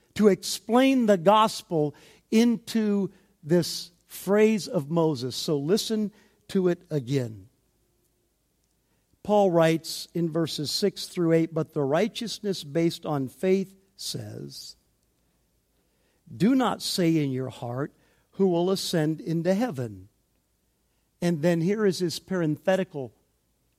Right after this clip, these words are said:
insertion. That is to bring Christ down.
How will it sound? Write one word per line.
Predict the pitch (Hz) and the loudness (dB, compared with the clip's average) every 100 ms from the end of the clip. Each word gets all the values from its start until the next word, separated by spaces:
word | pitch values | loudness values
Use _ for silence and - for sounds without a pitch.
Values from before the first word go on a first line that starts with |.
| _ _ _ _ _ _ _ - | _ _ _ _ _ _ _ 0
insertion. | 196 185 - - 202 - - 131 117 107 _ _ _ _ _ _ _ _ _ _ _ _ _ 147 | 2 2 -2 -2 -2 -2 -4 -6 -8 -12 _ _ _ _ _ _ _ _ _ _ _ _ _ -2
That | 180 214 226 - | 2 2 0 0
is | 202 170 151 156 165 - - - _ _ - | 2 4 0 -2 -6 -10 -12 -16 _ _ -4
to | 196 175 | 0 0
bring | 127 113 151 220 233 233 226 _ | -2 -2 2 2 2 -2 -8 _
Christ | - - 180 190 180 - _ - 135 | -10 0 2 2 0 -10 _ -12 0
down. | 165 160 147 139 | 2 2 2 -2